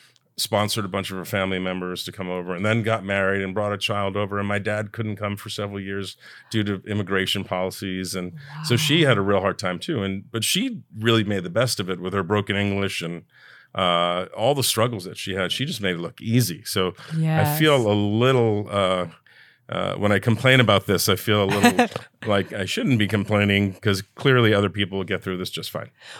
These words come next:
Speaker 2: Well, I think everybody's so different in terms of how they respond to certain types of
Speaker 1: Mm-hmm.
Speaker 2: challenges, because some of the challenges that you've had and the success that you've been able to achieve, I think other people, their minds would be blown. How did you do that? How did you overcome this? And I think one of the things that you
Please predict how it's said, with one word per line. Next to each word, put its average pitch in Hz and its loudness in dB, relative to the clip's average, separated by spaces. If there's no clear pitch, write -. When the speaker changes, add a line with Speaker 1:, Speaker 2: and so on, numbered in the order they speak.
Speaker 2:
Well, 254 6
I 254 6
think 285 2
everybody's 214 6
so 185 6
different 175 4
in 151 2
terms 180 4
of 151 -6
how 160 4
they 160 4
respond 160 4
to 170 2
certain 165 2
types 107 2
of 104 4
Speaker 1:
Mm-hmm. 113 0
Speaker 2:
challenges, 220 4
because 202 2
some 277 4
of 311 4
the 214 6
challenges 185 2
that 175 2
you've 233 4
had 175 6
and 165 4
the 185 8
success - 4
that 226 4
you've 196 0
been 202 4
able 185 4
to 196 0
achieve, 254 2
I 214 2
think 233 0
other 220 2
people, 196 0
their 202 4
minds 202 4
would 196 2
be 175 0
blown. 156 -2
How 180 6
did 175 4
you 175 2
do 180 2
that? 170 2
How 175 2
did 170 2
you 170 2
overcome 170 -2
this? 175 2
And 180 4
I 233 4
think 220 4
one 202 6
of 202 6
the 190 2
things 196 4
that 196 2
you 180 4